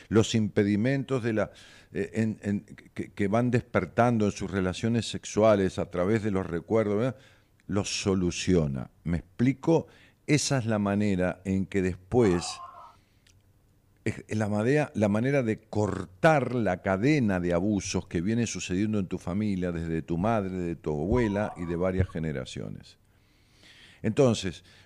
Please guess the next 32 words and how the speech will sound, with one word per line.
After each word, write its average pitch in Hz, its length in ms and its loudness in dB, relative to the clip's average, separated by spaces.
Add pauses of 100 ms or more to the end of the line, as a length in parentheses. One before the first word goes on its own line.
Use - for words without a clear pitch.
yo 147 140 4
recuerdo 165 380 0
una 151 120 0
vez 151 220 0
una 135 100 -2
madre 127 500 2
que 87 200 -4
tuvo 110 380 2
una 98 340 -4
entrevista 87 520 -6
privada 87 360 -2
conmigo, 104 840 -2 (220)
fuera, 73 360 -6
fuera 98 280 -2
de 69 80 -4
la 67 140 -6
radio, 90 560 -2
y, 64 260 -10 (720)
y, 104 280 -6
y, - 140 -8
y 95 300 -2 (300)
por 156 160 -4
otras 151 240 -6
cosas, 113 560 -2
y, 107 60 0 (120)
y 104 220 -4
en 127 100 -2
un 147 80 -2
momento 139 320 -4
empezó 120 300 -6
a - 20 -2
hablar, 104 340 0